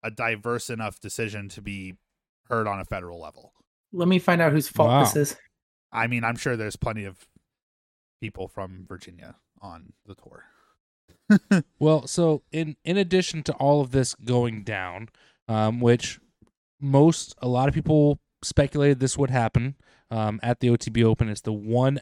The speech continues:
Speaker 3: event that the D G P T hosts in California. Um, and so that was the,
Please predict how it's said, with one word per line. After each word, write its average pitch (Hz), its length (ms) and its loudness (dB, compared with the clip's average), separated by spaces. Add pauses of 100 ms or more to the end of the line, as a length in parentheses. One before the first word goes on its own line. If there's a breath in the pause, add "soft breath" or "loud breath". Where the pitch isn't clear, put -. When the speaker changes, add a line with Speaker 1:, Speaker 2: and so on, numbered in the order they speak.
Speaker 3:
event 123 380 -2
that 113 260 -4
the 117 80 -12
D 117 140 -4
G 120 140 -4
P 123 140 -4
T 113 200 -4
hosts 113 420 0
in 120 120 -4
California. 110 760 -2 (480 soft breath)
Um, 104 400 -4
and 104 180 -6
so 107 480 -4
that 107 220 -2
was 110 220 -2
the, 110 300 -4